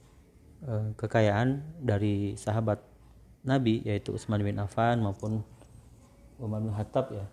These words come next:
yang, eh, mereka wariskan kepada umat, gitu, ya. Bahkan Utsman bin Affan sendiri sampai sekarang,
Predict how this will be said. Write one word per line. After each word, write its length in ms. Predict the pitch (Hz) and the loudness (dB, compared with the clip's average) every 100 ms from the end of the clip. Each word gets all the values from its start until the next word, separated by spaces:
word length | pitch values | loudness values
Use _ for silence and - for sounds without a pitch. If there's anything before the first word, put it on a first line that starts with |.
| - - - - - | -16 -20 -20 -20 -12
yang, 480 | 104 98 101 101 95 - - - - _ - - - - | -10 -8 -8 -10 -12 -14 -20 -20 -20 _ -20 -20 -20 -14
eh, 120 | 101 101 | -10 -8
mereka 320 | 98 98 110 | -4 -4 -2
wariskan 480 | 110 98 - 117 113 | 0 0 -2 -4 -4
kepada 480 | 107 98 95 92 - | -6 -4 -2 -4 -4
umat, 320 | 104 104 - | 0 0 0
gitu, 160 | 98 101 | -8 -10
ya. 160 | 101 - - _ _ _ - - - | -10 -12 -20 _ _ _ -20 -12 -6
Bahkan 320 | 98 131 131 | -2 -2 -2
Utsman 160 | 120 110 | -2 -2
bin 160 | 104 107 | 0 -2
Affan 160 | 127 | -4
sendiri 320 | 123 113 110 | -6 -4 -2
sampai 320 | 147 120 107 113 | -4 -6 -6 -6
sekarang, 480 | - 101 131 156 | -4 -2 -2 -4